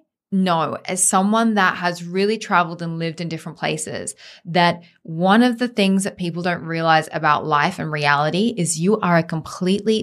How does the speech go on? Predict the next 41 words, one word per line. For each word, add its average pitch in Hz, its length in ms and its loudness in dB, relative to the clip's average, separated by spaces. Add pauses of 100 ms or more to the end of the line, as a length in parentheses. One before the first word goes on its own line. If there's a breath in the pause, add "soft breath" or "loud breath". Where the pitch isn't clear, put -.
different 175 400 0
person 160 460 2
depending 165 480 2
on 160 140 2
where 151 160 2
you 143 200 -4
live. 139 460 -8 (320 loud breath)
And 202 200 4
I'm 196 160 4
not 262 200 4
talking 226 380 0
about, 170 340 2
like, 165 240 0
you're 170 360 0
a 156 220 0
different 170 320 -6
person 160 320 -4
when 165 100 -4
you 165 80 -4
go 160 120 -4
on 160 100 -6
a 151 60 -10
trip - 320 -8
for 190 120 0
a 190 60 4
week. 226 300 0
Yeah, 175 320 2
you 208 160 -2
might 233 260 2
feel, 202 160 2
like, 180 240 2 (160 loud breath)
fresh 269 400 0
on 185 80 -2
a 175 60 -2
trip, 175 340 -2
but - 160 -6
when 220 300 4
you 226 180 2
choose 214 400 0
a 190 100 0
location 180 840 0